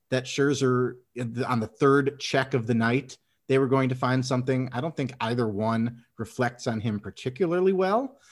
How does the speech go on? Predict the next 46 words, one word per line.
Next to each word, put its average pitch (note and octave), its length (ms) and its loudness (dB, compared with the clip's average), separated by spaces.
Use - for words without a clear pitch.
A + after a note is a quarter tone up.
Uh, A2+ 320 -2
hopefully G3 580 4
they C3 240 4
can A#2 460 0
streamline D#3 720 2
this B2+ 160 0
process A#2+ 520 -2
a A#2+ 60 -2
little A#2 200 0
bit A#2 240 -2
and A#2+ 80 -2
make A#2 180 0
it A#2+ 60 -2
a A2 60 -4
little A#2+ 240 -2
less A#2 220 -4
intrusive, A2+ 640 -2
because C3 240 2
I C3 80 4
think G#3 200 2
the - 80 -2
pitchers C3 480 0
are A#2+ 60 0
going B2+ 160 2
to B2 80 0
start A#2+ 240 0
revolting A2 500 -2
very G2+ 300 -2
soon. F#2+ 420 -4
Uh, G#2+ 300 -4
the, D3+ 180 0
the C#3+ 120 4
way D3 200 6
that C#3+ 180 0
they C#3+ 100 4
are A#2 120 2
very B2 560 4
angrily A#2 500 2
tossing A#2+ 440 -2
aside G#2+ 300 -2
their G#2+ 100 -2
gloves, A2+ 380 0
their G#2+ 140 -4
hats, A2+ 320 -2
their - 140 -8
belts, A2+ 560 -4